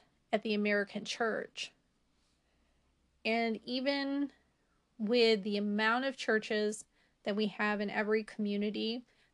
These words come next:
the freedom that we have to worship Jesus openly whenever we want to. Um,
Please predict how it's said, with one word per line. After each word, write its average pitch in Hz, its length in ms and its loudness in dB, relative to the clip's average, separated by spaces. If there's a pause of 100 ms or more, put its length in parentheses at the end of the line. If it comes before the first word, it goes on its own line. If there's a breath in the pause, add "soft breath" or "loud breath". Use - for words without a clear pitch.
the 196 100 -4
freedom 285 760 0
that 226 140 0
we 226 160 0
have 214 460 0
to - 120 -4
worship 208 480 -2
Jesus 220 760 -2 (640)
openly 247 800 4 (200)
whenever 214 600 2
we 247 180 -2
want 196 400 -4
to. 254 420 -6 (1800)
Um, 214 540 -2